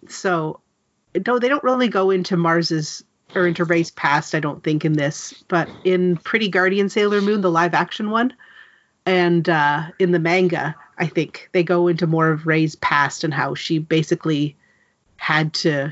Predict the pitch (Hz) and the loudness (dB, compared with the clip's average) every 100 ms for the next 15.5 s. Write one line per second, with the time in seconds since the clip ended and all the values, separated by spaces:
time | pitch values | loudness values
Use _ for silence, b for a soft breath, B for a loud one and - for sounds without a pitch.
0 | - - 147 - 156 156 165 156 127 151 | -8 -8 -6 -2 -2 0 -2 0 0 0
1 | 190 - - _ _ _ - 190 196 214 | -4 -12 -20 _ _ _ 0 2 2 0
2 | 220 - - _ - 160 175 - 160 160 | -2 -4 -20 _ -6 0 -2 2 2 2
3 | 170 175 180 262 - 185 - 339 302 233 | 2 0 0 -2 -4 -6 -2 0 2 2
4 | 226 208 185 165 - 151 139 143 190 202 | 0 0 0 -2 -2 -2 -2 0 0 -2
5 | - 175 160 160 151 139 156 165 - 160 | 0 2 2 0 -2 -2 0 0 2 2
6 | 175 180 170 B B B - 160 156 143 | 2 0 -2 B B B -2 0 0 0
7 | 185 180 175 151 143 85 - - _ _ | 0 2 2 2 2 0 -8 -12 _ _
8 | - 175 165 147 165 160 156 151 160 147 | -4 2 2 2 2 2 2 0 0 0
9 | 147 143 147 143 143 151 147 151 - - | 2 0 0 -2 0 2 0 -2 -6 -4
10 | 170 156 147 156 156 156 160 160 147 147 | -2 -2 -2 -4 -2 2 2 2 0 0
11 | 120 - - 160 156 123 B B B B | -2 -2 -2 0 0 -6 B B B B
12 | B B B _ - - - 160 139 175 | B B B _ -20 -8 -2 0 -2 -4
13 | - 185 170 190 180 - 180 175 165 160 | 0 0 2 0 0 0 0 2 2 2
14 | 165 165 160 160 156 151 151 - 156 147 | 2 2 2 2 2 0 0 0 0 0
15 | 147 160 156 156 | 0 0 2 0